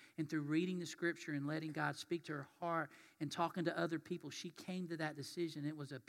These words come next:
pure decision that was so important. So I appreciate that, and that's the way it be, should, should be for everybody. It's something we need to do with conviction.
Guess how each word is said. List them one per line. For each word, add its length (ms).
pure 380
decision 500
that 80
was 140
so 340
important. 460
So 140
I 100
appreciate 460
that, 80
and 100
that's 120
the 60
way 120
it 120
be, 140
should, 260
should 160
be 120
for 180
everybody. 540
It's 100
something 300
we 100
need 140
to 60
do 160
with 180
conviction. 720